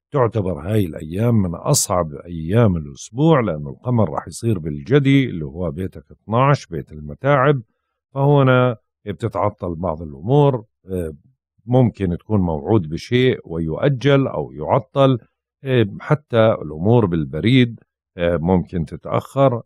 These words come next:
الأمور اللي، آه، اللي إلها علاقة بالمستشفيات والسجون بتظهر على الساحة، يعني كلها فيها نوع من أنواع التأخير والأمور بتصير صعبة. فعشان هيك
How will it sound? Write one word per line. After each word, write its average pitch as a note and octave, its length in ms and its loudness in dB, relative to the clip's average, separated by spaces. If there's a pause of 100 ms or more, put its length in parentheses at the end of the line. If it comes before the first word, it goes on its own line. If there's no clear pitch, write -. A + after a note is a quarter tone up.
الأمور A2 580 2
اللي، G2 220 2
آه، E2+ 720 0
اللي F#2+ 280 -2
إلها F#2+ 160 2
علاقة F2+ 460 0
بالمستشفيات F#2+ 1080 0
والسجون F#2+ 640 0
بتظهر F#2 440 -2
على D#2 220 -2
الساحة، C3 600 0 (520)
يعني D3+ 540 4 (260)
كلها B2+ 720 4 (160)
فيها A2+ 440 4
نوع G#2+ 240 2
من F#2+ 200 -2
أنواع F#2 480 0
التأخير A2 840 -2 (380)
والأمور F#2 400 0
بتصير E2 460 -4
صعبة. D#2 600 -2
فعشان G2 480 -2
هيك C#3+ 360 2